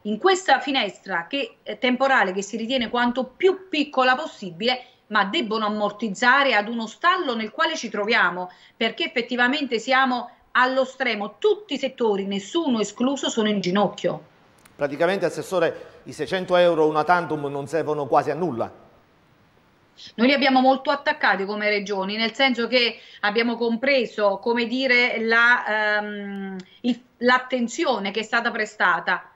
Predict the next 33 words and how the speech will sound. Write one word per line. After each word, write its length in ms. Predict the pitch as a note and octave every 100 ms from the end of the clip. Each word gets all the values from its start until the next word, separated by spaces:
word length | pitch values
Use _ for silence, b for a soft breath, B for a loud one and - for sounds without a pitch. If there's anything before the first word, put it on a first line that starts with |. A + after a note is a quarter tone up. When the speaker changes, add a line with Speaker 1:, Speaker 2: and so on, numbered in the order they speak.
| -
Speaker 1:
ma 200 | A3 A3+
sicuramente 800 | - G3 G#3+ G#3+ A3+ A#3+ G3 E3+
non 220 | F3 F3+
servono 680 | A3 G#3+ G3 G#3+ G#3 G3+ G3 B B
a 120 | G3+
nulla, 600 | G#3+ B3+ E4 E4 E4 D#4+
anzi, 640 | C#4+ B3+ G3+ F3+ - G3+ G#3
ehm, 1000 | A#3+ A#3 A3+ A3+ A3 G#3+ G#3+ G#3 G3+ G3 - - -
è 120 | A#3+
sicuramente 640 | A#3+ B3 C4+ C4 D4 C#4
un 160 | C#4+ B3+
segnale, 800 | - B3 B3 G#3+ F#3+ F#3+ G3 F#3+ B B -
però 460 | C#4 C#4 D4 D4+
c'è 180 | B3 A3+
bisogno 320 | G#3+ G#3+ B3+
invece 280 | A3 A#3 A#3
di, 320 | G#3+ A#3 - -
eh, 120 | G3+
unire 540 | A3+ C#4 B3 G3 F#3
al 260 | G#3+ A3+ A3
segnale 720 | D4 C4+ A#3+ F#3 F#3 A#3 C4 B B B
la 360 | G#3 G#3 G3 G3+
vera 480 | A#3+ C4+ F#3 E3+ -
attenzione. 720 | G#3 G3+ G3+ F#3+ - F#3 G3
È 60 | G3+
per 120 | B3+
quello 240 | C#4 B3
che 80 | A3
anche 180 | A#3 A3+
su 180 | B3 -
questo 320 | B3+ B3+ G#3+
noi 140 | G#3
regioni 520 | G#3 G3+ B3+ B3+ G#3+